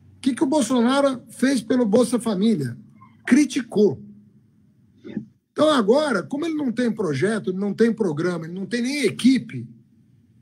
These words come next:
ele já demitiu o ministro da Justiça, já me-, demitiu o ministro da Saúde, já demitiu o ministro da Educação e trocou por caras piores. Ele conseguiu piorar o que não era bom.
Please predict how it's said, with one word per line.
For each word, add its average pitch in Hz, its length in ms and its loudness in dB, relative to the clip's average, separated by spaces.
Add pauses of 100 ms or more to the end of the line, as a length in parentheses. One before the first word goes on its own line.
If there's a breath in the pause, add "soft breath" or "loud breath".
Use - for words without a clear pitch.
(200)
ele 208 120 4
já 233 120 4
demitiu 247 440 4
o - 20 6
ministro 240 260 2
da 233 80 6
Justiça, 208 360 2
já 220 100 4
me-, 220 160 2
demitiu 208 480 2
o 214 40 2
ministro 220 240 4
da 220 80 4
Saúde, 208 360 2
já 220 80 6
demitiu 208 480 0
o - 220 -8
ministro 202 260 4
da 220 60 6
Educação 208 600 2 (460)
e 233 100 6
trocou 294 460 2
por 240 200 -4
caras 277 340 0
piores. 240 920 -2 (460)
Ele 180 120 -6
conseguiu 254 680 0
piorar 240 560 4
o 240 80 -4
que 247 160 -2
não 247 160 0
era 240 160 -2
bom. 160 260 0